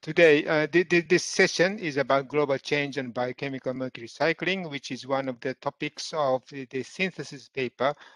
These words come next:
uh, to be presented at I C M G P, to which Joy will, uh, speak to. So, uh, I will just make a bit of, uh, logistic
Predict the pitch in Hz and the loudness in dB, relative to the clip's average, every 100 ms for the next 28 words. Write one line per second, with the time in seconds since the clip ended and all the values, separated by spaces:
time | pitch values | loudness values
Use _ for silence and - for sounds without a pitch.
0 | _ 135 127 123 127 123 117 135 123 120 | _ -12 -10 -8 -8 -8 -6 -6 -6 -6
1 | 113 135 123 - 117 113 117 - 147 - | -6 -6 -6 -8 -10 -10 -12 -12 -10 -8
2 | 113 117 - - - 135 120 123 _ _ | -10 -10 -8 -8 -4 -2 -2 -6 _ _
3 | _ 135 127 120 _ _ _ 135 131 127 | _ -4 -4 -6 _ _ _ -10 -10 -8
4 | - - 123 - - 104 _ _ _ _ | -12 -6 -6 -8 -20 -20 _ _ _ _
5 | _ - 143 151 160 147 - 151 151 151 | _ 0 2 2 0 0 2 2 4 0
6 | 131 160 147 - - _ _ 147 143 143 | 0 0 0 -4 -16 _ _ -10 -2 -2
7 | 135 - 135 123 _ 160 147 143 139 - | -2 -2 -2 -2 _ _ -4 0 -2 -4
8 | - 123 143 131 127 127 120 139 139 135 | -16 -6 -4 -2 -4 -8 -14 -12 -8 -6
9 | 139 - 135 | -8 -10 -10